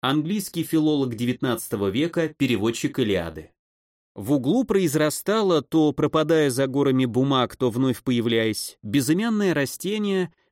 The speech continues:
таинственной витальности которого ещё хватило, чтобы здесь, в тёмной и сухой комнате, зазеленеть, но не расцвести.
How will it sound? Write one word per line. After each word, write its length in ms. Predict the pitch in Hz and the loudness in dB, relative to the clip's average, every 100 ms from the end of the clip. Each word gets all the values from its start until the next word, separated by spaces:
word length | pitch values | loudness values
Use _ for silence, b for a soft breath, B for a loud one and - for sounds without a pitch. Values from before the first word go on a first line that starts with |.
| - | 0
таинственной 640 | 156 180 165 - 156 147 | 4 4 2 0 2 4
витальности 680 | 135 - 160 165 156 - - | 2 2 2 2 2 0 -2
которого 440 | 139 131 147 131 | -2 0 0 2
ещё 340 | 127 113 139 131 | 0 -2 -2 -2
хватило, 560 | 131 139 - 208 113 | -2 -4 -2 0 0
чтобы 320 | - 107 98 | -2 -4 -2
здесь, 440 | 95 95 185 - - _ | -4 0 0 0 -6 _
в 100 | - | -14
тёмной 380 | - 156 143 135 | 0 2 4 2
и 40 | |
сухой 360 | 123 135 - 131 | 0 -4 0 -2
комнате, 640 | - 135 123 107 - 101 - _ | 0 0 2 0 -2 -6 -6 _
зазеленеть, 840 | 113 98 127 113 120 110 135 165 - | -6 0 0 2 0 0 2 0 -2
но 320 | - 113 123 127 | -4 0 2 4
не 160 | 127 | 2
расцвести. 800 | 131 131 - 151 156 - 90 78 | 2 -4 -6 -6 -6 -10 -12 -14